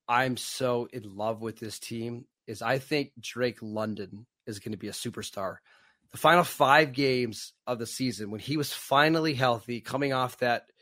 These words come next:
uh, leg injury that ended his season at U S C, he averaged eighty-five yards a game,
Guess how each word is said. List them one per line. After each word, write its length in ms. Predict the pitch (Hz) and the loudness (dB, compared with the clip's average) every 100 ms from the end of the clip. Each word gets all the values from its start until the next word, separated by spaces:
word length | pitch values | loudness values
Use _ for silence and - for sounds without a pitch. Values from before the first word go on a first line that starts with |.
| _ _ 110 | _ _ 0
uh, 200 | 113 104 | 2 2
leg 300 | 110 127 127 | 4 4 4
injury 320 | 120 117 117 | 0 0 -2
that 180 | 107 - - | -4 -8 -4
ended 240 | 127 127 107 | -2 0 0
his 320 | 123 107 - | -2 -4 -12
season 420 | - 131 123 117 | -8 -4 -4 -4
at 160 | 110 - | -6 -6
U 180 | 113 110 | -6 -6
S 120 | 104 | -4
C, 380 | - 180 135 113 _ _ _ _ _ _ | 2 4 4 0 _ _ _ _ _ _
he 180 | - 190 | 4 4
averaged 300 | 220 196 - | 4 0 0
eighty-five 460 | 151 156 143 131 113 | 0 2 4 2 2
yards 220 | 113 101 | -4 -4
a 40 | |
game, 320 | 95 107 90 | -8 -8 -10